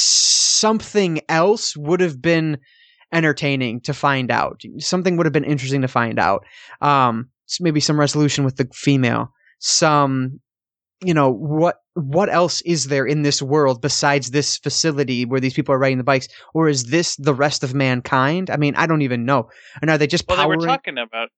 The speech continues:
Speaker 2: they were talking about another facility 'cause she was the, the
Speaker 1: Oh,
Speaker 2: girl
Speaker 1: that's
Speaker 2: was gonna
Speaker 1: right.
Speaker 2: try to go to another one, but
Speaker 1: Yeah.
Speaker 2: yeah, they don't, they don't really go into why they're going into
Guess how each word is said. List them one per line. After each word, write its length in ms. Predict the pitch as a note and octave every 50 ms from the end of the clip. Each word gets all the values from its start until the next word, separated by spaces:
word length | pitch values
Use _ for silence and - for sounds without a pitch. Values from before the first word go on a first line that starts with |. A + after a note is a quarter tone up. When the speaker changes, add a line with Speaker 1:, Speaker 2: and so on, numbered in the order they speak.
| _ _ _
Speaker 2:
they 120 | - F3+ F#3
were 80 | E3+
talking 280 | E3 - F#3+ G3 G3 F3
about 160 | D3+ C#3 C3
another 240 | C3 B2+ B2+ B2+ B2 - -
facility 480 | - - - C#3+ C3 C3 B2+ A#2+ A#2 A#2
'cause 120 | - - -
she 140 | - C#3+ C3+
was 320 | C3 B2+ B2 - - _ _ -
the, 220 | C3+ C3 B2 A#2+ -
the 60 | G#3+
Speaker 1:
Oh, 0 |
Speaker 2:
girl 80 | G3+ F#3+
Speaker 1:
that's 160 | F3 C#3+ C3+
Speaker 2:
was 60 | B2+
gonna 40 | D3+ D3
Speaker 1:
right. 100 | C3+ C3 B2 B2 _ _ _ C3+
Speaker 2:
try 80 | - A#2+
to 60 | - _ _ _ _ B2+
go 60 | B2
to 40 | B2
another 200 | A#2+ B2 B2 B2+
one, 200 | A#2+ A#2 A#2 A#2
but 220 | - B2 A#2+ A2+ - _ -
Speaker 1:
Yeah. 280 | D3 C3+ B2 A2+ A2+ A#2 _ _ -
Speaker 2:
yeah, 200 | D3+ C#3+ C3+ C3+ B2+
they 140 | D#3 D3+ D3
don't, 360 | D3+ D3+ D3+ D3 C#3+ B2+ A#2 _ _ _ _ _ _ _ _ _ _ _ _ _ _ _ _ -
they 80 | D#3+ E3
don't 120 | E3+ E3
really 200 | D3+ D#3+ E3 E3
go 160 | D3 D3+ D3+ D3
into 180 | C#3+ C#3 C3+
why 500 | C3 B2+ B2 B2+ B2+ B2 A#2+ B2 B2 B2 B2+
they're 160 | C3+ C#3 C3+
going 260 | C#3 C#3 C#3+ C#3+ C#3
into 140 | C#3 C#3